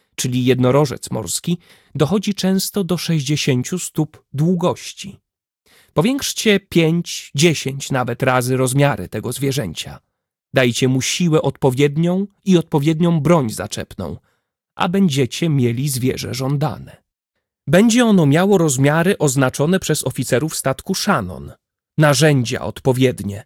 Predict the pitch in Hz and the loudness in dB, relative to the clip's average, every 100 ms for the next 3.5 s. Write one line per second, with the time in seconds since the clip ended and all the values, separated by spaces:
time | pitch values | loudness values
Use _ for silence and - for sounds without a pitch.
0 | _ 143 135 147 139 139 135 135 - 185 | _ -4 2 4 4 2 2 2 2 2
1 | 139 95 - 123 131 131 127 - - - | 2 -2 -4 -4 -4 -4 -4 -8 -6 0
2 | 139 143 139 143 139 123 131 139 143 143 | 2 2 2 2 2 0 2 0 0 -6
3 | - 175 - - - | 0 0 0 -8 -10